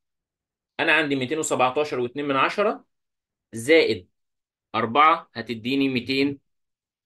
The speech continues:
واحد وعشرين واتنين من عشرة بيكو فاراد. طيب، أنا عندي القيمة بتاعة السي بي إي بتساوي تمانية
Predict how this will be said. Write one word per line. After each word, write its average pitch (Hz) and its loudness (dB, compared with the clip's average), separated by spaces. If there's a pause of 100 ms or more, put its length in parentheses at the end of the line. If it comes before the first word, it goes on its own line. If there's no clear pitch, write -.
(140)
واحد 120 -2
وعشرين 113 -2
واتنين 117 -2
من 117 0
عشرة 139 -2 (1080)
بيكو 123 -2
فاراد. 104 0 (3000)
طيب، 104 0
أنا 127 0
عندي 214 0
القيمة 143 0
بتاعة 113 0 (200)
السي - -8
بي 143 -2
إي 160 2
بتساوي 147 -2
تمانية 131 -2